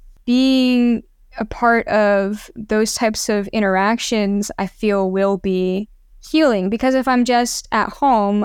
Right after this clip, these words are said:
right now, I'm, I'm just kinda isolating. I'm just trying to, like, you know, soak up this peace that I have for a couple of days before going on this trip. And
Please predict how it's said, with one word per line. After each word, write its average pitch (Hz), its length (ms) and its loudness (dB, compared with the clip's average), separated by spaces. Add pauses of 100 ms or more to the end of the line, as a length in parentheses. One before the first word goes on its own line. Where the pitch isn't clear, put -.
(100)
right 220 200 2
now, 220 160 2
I'm, 202 180 -2 (100)
I'm 214 100 -2
just - 160 -10
kinda 226 220 0
isolating. 190 760 -2
I'm 190 120 -2
just - 160 -8
trying 196 220 -2
to, 196 60 0
like, 190 280 -2 (720)
you 202 100 -2
know, 180 140 0
soak 220 380 -2
up 220 180 0
this 196 200 -2
peace - 600 -2
that 214 140 -2
I 185 60 2
have 196 420 -2
for 226 120 -2
a 214 60 -2
couple 220 300 -2
of 214 80 2
days 208 320 0
before 202 300 -4
going 190 320 0
on 175 140 -2
this - 160 -6
trip. - 420 -6 (480)
And 190 640 0